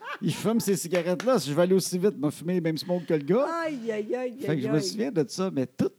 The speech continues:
Speaker 1: tout ça, quand j'écoute Mad Men,
Speaker 2: Wow.
Speaker 1: ça me ramène. Puis moi, j'ai, j'ai écrit une émission de télé à un moment donné qui s'appelait Bienvenue aux Dames avec Peter McLeod à,
Speaker 2: Oui.
Speaker 1: à V, un début de
Speaker 2: Oui.
Speaker 1: V, il y a, il y a, ça fait quasiment dix ans de ça.
Speaker 2: Oui.
Speaker 1: Puis, euh, ça a marché trois ans.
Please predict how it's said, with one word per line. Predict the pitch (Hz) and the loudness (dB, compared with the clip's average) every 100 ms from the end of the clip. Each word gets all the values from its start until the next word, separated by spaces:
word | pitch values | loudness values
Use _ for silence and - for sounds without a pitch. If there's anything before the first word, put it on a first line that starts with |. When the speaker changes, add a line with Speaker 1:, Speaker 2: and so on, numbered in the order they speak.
| - | -4
Speaker 1:
tout | 370 | -4
ça, | - - 220 240 | -4 -2 -2 0
quand | 135 | -4
j'écoute | 123 139 180 | -4 -4 -2
Mad | 147 131 | 0 0
Men, | 127 160 196 | 2 0 -2
Speaker 2:
Wow. | 175 180 160 156 - | -4 -6 -8 -12 -14
Speaker 1:
ça | - 135 | -4 0
me | 131 | 2
ramène. | 127 139 185 190 | 2 2 0 -2
Puis | - 120 117 _ _ _ - | -6 -6 -8 _ _ _ -4
moi, | 240 - 131 | -2 -2 -4
j'ai, | 120 135 123 | -2 0 0
j'ai | 113 | -2
écrit | 127 156 | -4 -4
une | 240 147 | -4 -2
émission | 113 147 | 0 0
de | 139 | 0
télé | 120 120 | -2 -2
à | 170 | -2
un | |
moment | 123 110 110 | -2 -2 -2
donné | 110 151 | -2 -4
qui | - | -6
s'appelait | - - 117 123 | -10 -8 -4 -2
Bienvenue | 110 127 131 | 0 -2 0
aux | 147 | -2
Dames | 127 139 | -2 -2
avec | 110 98 | -4 -6
Peter | 113 123 | -6 -4
McLeod | 120 - 120 120 113 | -4 -4 -8 -8 -8
à, | 98 | -6
Speaker 2:
Oui. | 95 98 - | -8 -10 -8
Speaker 1:
à | 107 | -6
V, | 95 131 - | -4 -6 -4
un | 113 | -4
début | 113 123 | -2 -4
de | |
Speaker 2:
Oui. | 185 | -2
Speaker 1:
V, | 147 | -4
il | |
y | |
a, | 131 _ 131 | -6 _ -6
il | |
y | 101 | -6
a, | |
ça | - - - _ | -8 -16 -18 _
fait | - | -12
quasiment | 117 123 262 | -6 -2 -2
dix | 123 | -2
ans | 190 | -4
de | 190 | -4
ça. | - 214 196 | -6 -8 -8
Speaker 2:
Oui. | 196 202 - _ _ _ | -10 -10 -16 _ _ _
Speaker 1:
Puis, | - 110 | -10 -6
euh, | 107 98 | -4 -4
ça | 110 | -6
a | |
marché | 110 117 - | -6 -6 -8
trois | - 160 139 | -2 0 0
ans. | 120 | -2